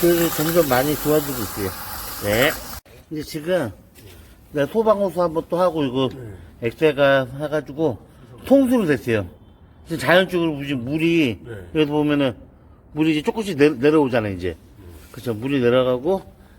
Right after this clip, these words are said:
Speaker 1: 이제 저게 그 차이는 시간이 있겠지. 그 뚫렸어. 내가 지금 막, 막 쑤셨는데 그냥 팍 하고 꾸락하고 나오더라고, 이게.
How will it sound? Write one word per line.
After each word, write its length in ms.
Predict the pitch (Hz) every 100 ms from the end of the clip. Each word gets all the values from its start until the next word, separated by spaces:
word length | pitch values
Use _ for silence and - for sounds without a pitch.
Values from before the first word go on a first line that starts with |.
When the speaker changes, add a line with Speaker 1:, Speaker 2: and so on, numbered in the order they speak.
| _
Speaker 1:
이제 100 | 131
저게 680 | 117 139 139 147 147 135 104
그 160 | - 120
차이는 420 | - 214 202 185
시간이 360 | - 220 202 117
있겠지. 460 | 98 92 - 98 - - - - - - -
그 80 | -
뚫렸어. 340 | 262 269 254 180
내가 160 | 165
지금 160 | 160 160
막, 140 | 143 - - - - - - _ - - -
막 200 | 147 147 - - -
쑤셨는데 640 | 233 247 214 196 202 165 - - - - - - - - -
그냥 360 | 170 175 147 -
팍 260 | - -
하고 220 | - 220 -
꾸락하고 460 | 185 233 - 202
나오더라고, 480 | 165 123 120 117 104
이게. 260 | 92 87 85